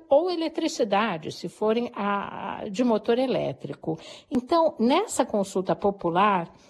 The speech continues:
os parisienses vão dizer se eles concordam que o preço de uma hora de estacionamento passe para esses carros, hein, os modelos S U V,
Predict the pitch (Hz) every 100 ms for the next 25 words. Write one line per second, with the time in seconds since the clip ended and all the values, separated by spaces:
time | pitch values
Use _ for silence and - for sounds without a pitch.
0 | _ - 226 247 240 240 233 247 254 247
1 | 320 370 359 233 175 160 - _ 427 -
2 | 269 254 - - 311 302 220 220 190 175
3 | 165 226 220 - 240 226 - 180 202 -
4 | 320 392 440 427 254 196 175 165 - -
5 | 180 - 240 226 175 190 208 190 - 160
6 | - - _ _ 214 233 220 - - 147
7 | - - - - - 165 160 - 185 233
8 | 240 349 - 233 185 170 165 165 185 226
9 | 202 185 165 190 226 240 - 214 220 220
10 | 294 240 160 -